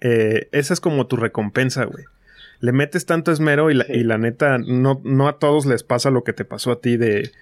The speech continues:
Speaker 1: pues, en, en relativamente pocos intentos, si lo quieres considerar como tu primer intento,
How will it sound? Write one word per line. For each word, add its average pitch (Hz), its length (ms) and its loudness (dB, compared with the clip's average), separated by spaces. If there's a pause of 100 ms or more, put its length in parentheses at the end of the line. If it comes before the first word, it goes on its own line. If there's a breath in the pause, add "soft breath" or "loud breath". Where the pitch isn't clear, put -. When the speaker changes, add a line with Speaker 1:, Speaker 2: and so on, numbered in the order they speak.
(440 soft breath)
Speaker 1:
pues, 123 180 -2
en, 123 160 -2 (180)
en 113 380 -2
relativamente 135 720 0
pocos 139 400 -4
intentos, 127 480 0
si 131 80 -2
lo 110 80 0
quieres 127 300 -2
considerar 110 340 -4
como 120 240 -2
tu 113 140 -4
primer 120 320 0
intento, 135 520 0